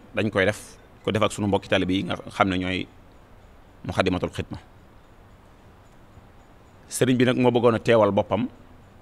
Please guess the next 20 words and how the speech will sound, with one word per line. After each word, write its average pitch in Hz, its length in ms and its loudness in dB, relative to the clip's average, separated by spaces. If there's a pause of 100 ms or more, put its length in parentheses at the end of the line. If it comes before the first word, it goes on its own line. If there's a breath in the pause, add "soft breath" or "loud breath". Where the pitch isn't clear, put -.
(760)
comme 113 140 -2
ni, 110 80 -2
comme - 300 0
ni 123 40 4
mu 117 60 0
ko 123 60 2
daan 110 80 2
defee 98 80 -4
ci - 60 -2
at 107 80 0
yi 98 140 0
ñu 104 60 0
weesu 98 220 -2
yëpp, 92 100 -2 (1400)
waaye 92 180 4
Yàlla 107 140 6
dafa 104 160 0
dogal 95 260 0
mu 95 140 -4
am 92 300 -4